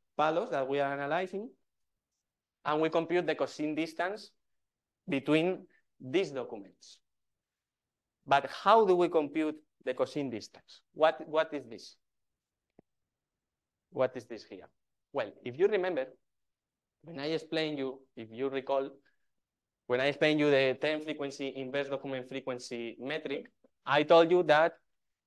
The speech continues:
the representation in the word space of each document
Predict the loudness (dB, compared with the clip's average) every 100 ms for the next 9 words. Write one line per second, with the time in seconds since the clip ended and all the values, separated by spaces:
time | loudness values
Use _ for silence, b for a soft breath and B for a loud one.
0 | _ 0 2 2 0 -2 -2 -6 0 0
1 | 0 -4 -6 -6 -2 0 2 4 4 0
2 | 0 -2 -2 -6 -6 -8 -6 -4 -4 -4
3 | -6